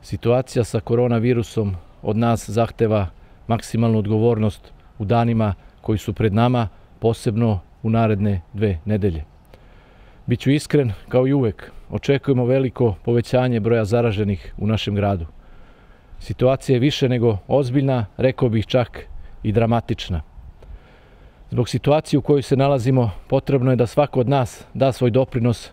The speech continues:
u zaštiti naših najmilijih. I zato apelujem na sve da danima ostane-, da u narednim danima ostanete kod kuće. Bez preke potrebe ne izlazite, a šetnju dece, druženje sa prijateljima,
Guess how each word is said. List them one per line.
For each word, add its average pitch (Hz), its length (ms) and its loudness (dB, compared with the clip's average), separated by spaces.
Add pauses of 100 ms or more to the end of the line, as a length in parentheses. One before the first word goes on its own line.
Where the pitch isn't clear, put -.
(180)
u 120 80 -6
zaštiti 110 600 -2 (360)
naših 113 500 -2
najmilijih. 110 560 2 (360)
I 104 60 -4
zato 123 300 2
apelujem 135 520 2 (400)
na 120 120 2
sve 131 300 0 (600)
da 120 80 2
danima 117 520 2 (120)
ostane-, 113 540 0
da 117 120 2
u 123 80 2
narednim 123 380 2
danima 113 440 2 (180)
ostanete 107 640 0 (160)
kod 110 160 -6
kuće. 113 400 -2 (760)
Bez 131 140 -2
preke 156 340 0
potrebe 135 580 2
ne 123 160 2
izlazite, 139 580 0 (600)
a 101 80 -4
šetnju 143 480 0
dece, 127 480 0 (140)
druženje 123 460 0
sa - 140 -2
prijateljima, 113 760 0